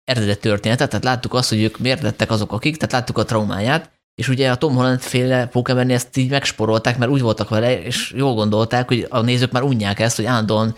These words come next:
újra és újra megnézzük azt, hogy megcsipi a pók, és hogy,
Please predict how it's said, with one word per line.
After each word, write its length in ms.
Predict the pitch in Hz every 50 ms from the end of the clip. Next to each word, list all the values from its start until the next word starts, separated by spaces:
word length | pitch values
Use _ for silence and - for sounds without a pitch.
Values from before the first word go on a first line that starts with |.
| - _ _
újra 220 | - 139 139 120
és 120 | 117 110 120
újra 180 | 131 131 123
megnézzük 440 | 117 127 123 113 110 107 104 104 104
azt, 140 | 120 120 -
hogy 100 | - 113
megcsipi 420 | 120 127 120 - - - - 107
a 80 | - -
pók, 320 | - 139 139 143 135 117
és 160 | 113 107 110 -
hogy, 240 | 110 104 104 101